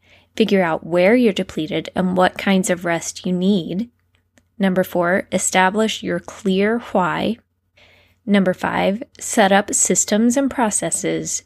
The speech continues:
to make decisions less draining. That way, when the bigger things come along,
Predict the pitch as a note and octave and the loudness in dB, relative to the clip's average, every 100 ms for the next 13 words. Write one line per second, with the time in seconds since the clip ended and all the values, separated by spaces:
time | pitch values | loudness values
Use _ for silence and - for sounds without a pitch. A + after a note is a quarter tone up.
0 | _ - G3 F3 - F3 - G3+ G3+ G#3+ | _ 0 2 2 -2 -4 0 2 2 2
1 | G#3+ G3+ F3 F3 F3+ - - F3 D#3 - | 2 0 -2 -2 -4 -8 -6 -6 -6 -8
2 | - - - _ - - - G#3 F#3+ F#3 | -10 -10 -16 _ -20 -10 0 2 4 2
3 | F3+ E3+ E3+ - D4+ D#4 C#4 G#3 G3+ - | 0 -2 -4 2 4 4 4 2 2 0
4 | F#3+ F#3 E3+ E3+ E3+ | 0 0 0 -2 -6